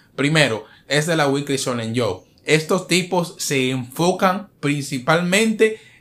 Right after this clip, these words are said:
en hacer que estos mangas sean populares.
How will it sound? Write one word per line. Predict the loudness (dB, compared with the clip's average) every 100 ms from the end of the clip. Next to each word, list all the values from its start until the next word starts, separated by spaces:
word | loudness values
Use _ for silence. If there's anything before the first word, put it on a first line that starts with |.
| _
en | 2 4 4
hacer | 2 2 0 -2 -10 _ -2
que | 2 2 2 -2
estos | -4 -4 -2
mangas | 0 2 0
sean | -2 -4 -2
populares. | -4 0 2 2 0 -6 -14